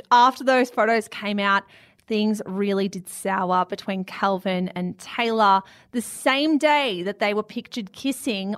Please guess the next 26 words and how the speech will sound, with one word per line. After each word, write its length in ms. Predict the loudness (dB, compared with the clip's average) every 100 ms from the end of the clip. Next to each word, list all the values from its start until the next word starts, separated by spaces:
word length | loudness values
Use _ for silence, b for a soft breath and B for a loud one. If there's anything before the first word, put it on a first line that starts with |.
| 0
on 280 | 2 4 4
that 260 | 2 -2
cover, 500 | -2 0 2 2 0 -2 B B
she 500 | -14 -8 -2 0 0 -2
and 300 | 0 0 -2
Calvin 340 | 0 0 0 -4
Harris 480 | 0 0 -2 -8 -16
scrubbed 760 | -16 -8 -4 4 4 4 0
their 160 | 0 0
social 340 | 0 -4 -4
media 380 | -4 -4 -2 -4
accounts 480 | -4 -8 -10 -10 -10
of 180 | -12 -6
one 160 | -6
another. 320 | -6 -6 -6 -4
And 160 | -2 0
you 100 | 2
know 320 | 6 6 6
when 280 | 4 0 -6 _
photos 500 | _ 4 6 6 4
together 480 | -2 0 2 4 4 2
are 80 | 0
being 500 | 0 0 -2 -2 -4
deleted 560 | -4 -2 -2 2 2 2
or 180 | 2 4
archived, 680 | 4 4 2 2 2 0